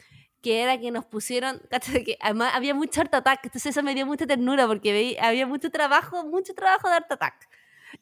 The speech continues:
Y era que, em, como,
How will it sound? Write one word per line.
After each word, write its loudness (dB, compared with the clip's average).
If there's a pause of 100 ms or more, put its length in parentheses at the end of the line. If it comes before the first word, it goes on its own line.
(100)
Y 0
era 2
que, -6
em, -6 (1080)
como, 2